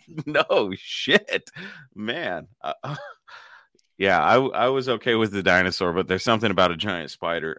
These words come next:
Could you imagine that? You're just walking, you get stuck in this fucking web, and you're like, "What the fuck is that?" And you're looking, you realize you're in a giant web,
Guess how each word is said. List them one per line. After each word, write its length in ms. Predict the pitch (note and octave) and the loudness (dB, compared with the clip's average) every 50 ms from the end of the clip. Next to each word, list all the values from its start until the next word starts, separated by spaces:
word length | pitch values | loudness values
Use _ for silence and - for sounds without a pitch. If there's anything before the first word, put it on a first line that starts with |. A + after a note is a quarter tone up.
| - - | -12 -18
Could 140 | - B2+ C#3+ | -16 -10 -6
you 100 | G#3+ A3 | -6 -4
imagine 380 | G#3 C#3 F#2 E2+ F2+ G2 A2 G#2 | 0 0 2 0 0 0 -2 -2
that? 140 | G#2 G#2 | 0 0
You're 80 | E2+ G2+ | 0 -2
just 200 | F#2+ G2 - - | -2 -4 -6 -4
walking, 300 | - D#2 C#2+ - - A2+ | -2 -2 -2 -2 -2 -4
you 100 | G2+ F#2 | -4 -4
get 140 | F2 - - | -4 -6 -8
stuck 260 | - - G2 F2 - | -4 -2 -2 -4 -2
in 60 | F#2+ | -6
this 140 | F2 D#2+ - | -10 -10 -4
fucking 260 | _ F2+ E2+ - E2 D#2+ | _ -4 -4 -4 -4 -4
web, 160 | E2+ E2+ F2 | -4 -2 -2
and 60 | G2 | -4
you're 80 | F#2 E2+ | -6 -6
like, 200 | E2 D#2+ - _ | -6 -8 -6 _
"What 200 | - A#2 - _ | -10 -10 -10 _
the 80 | - | -16
fuck 320 | - _ _ _ G#2+ G#2+ - _ - | -16 _ _ _ -18 -18 -18 _ -14
is 140 | F#2+ F#2+ B2+ | -14 -10 -8
that?" 140 | A#2 G#2+ - _ - - - _ _ _ - | -8 -8 -8 _ -20 -20 -20 _ _ _ -8
And 140 | - A2+ | -6 -4
you're 140 | A2+ G#2+ G#2+ | -2 -2 0
looking, 240 | G#2+ G#2+ G2+ A2+ G#2+ | -2 -2 -2 -4 -6
you 100 | G#2 G2+ | -6 -4
realize 500 | F#2+ A2 A2 G#2+ G#2 G2+ G2 G2 F#2 F2 | -2 0 2 4 4 4 4 4 2 0
you're 160 | F#2 F#2+ F#2+ - | -2 -4 -2 0
in 160 | - G2 G#2 G2+ | 0 -2 0 0
a 200 | E2 F#2 F#2+ F2+ | -2 -2 -2 -4
giant 580 | E2 D#2 E2 F2+ F#2 F2+ G2+ G2 F#2 F#2 E2+ - | -6 -8 -8 -6 -4 -4 -2 -2 -4 -6 -6 -8
web, 400 | D#2+ E2 F2 D#2 A#1+ A1+ - | -4 -4 -2 -2 -2 -6 -10